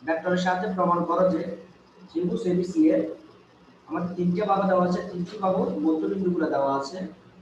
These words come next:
এফ, ডি, ই। আমাদেরকে প্রমাণ করতে বলেছে এডি plus বিই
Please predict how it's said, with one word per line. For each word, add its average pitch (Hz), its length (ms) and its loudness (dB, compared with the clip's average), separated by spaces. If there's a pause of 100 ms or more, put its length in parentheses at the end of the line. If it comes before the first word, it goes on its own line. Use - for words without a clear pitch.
(140)
এফ, 165 240 2 (560)
ডি, 320 80 -2
ই। - 440 -4 (540)
আমাদেরকে - 440 -2
প্রমাণ - 380 0
করতে - 220 -6
বলেছে 143 400 -4 (600)
এডি 170 380 -4
plus 170 200 0 (160)
বিই 160 260 -2